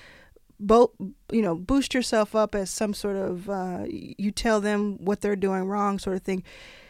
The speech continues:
Like, <sighs> you know, I've seen six thousand plus companies invested in a hundred and thirty plus of them.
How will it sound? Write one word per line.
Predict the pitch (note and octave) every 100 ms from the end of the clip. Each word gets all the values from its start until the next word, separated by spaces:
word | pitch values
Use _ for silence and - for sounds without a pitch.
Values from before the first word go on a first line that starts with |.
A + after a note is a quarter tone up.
| - - - - -
Like, | C4 B3 - - -
<sighs> | - - -
you |
know, | C4 A#3+ - -
I've | -
seen | C4+ A#3+
six | C4 -
thousand | B3+ A#3+ A#3+
plus | A#3 A#3+ A#3+ -
companies | C4 A#3+ B3 B3 B3 - - - _ _
invested | - G3+ G#3+ A3+ G#3+
in | G#3+
a |
hundred | G3+ A3 A3
and | A3
thirty | G#3+ G#3+
plus | A3 G#3+ G#3+
of | A3 G#3+
them. | G#3+ G#3+ G#3+ G#3+